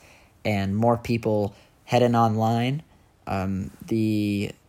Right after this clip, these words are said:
internet is currently in a multi-year transition to the I P V six address, which is just a longer form of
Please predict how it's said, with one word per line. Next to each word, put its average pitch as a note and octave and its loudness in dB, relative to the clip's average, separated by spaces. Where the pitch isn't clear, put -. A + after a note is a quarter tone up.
internet A#2 0
is A2 -2
currently A2 0
in G#2+ -4
a G#2 -4
multi-year A2 0
transition A2+ -2
to A2 0
the G#2+ -2
I A2+ 4
P A2+ -4
V G#2+ -2
six - -2
address, C#3+ 2
which A#2 -2
is G#2+ 0
just - 0
a G#2+ 0
longer A#2 0
form G#2+ -4
of G2+ -4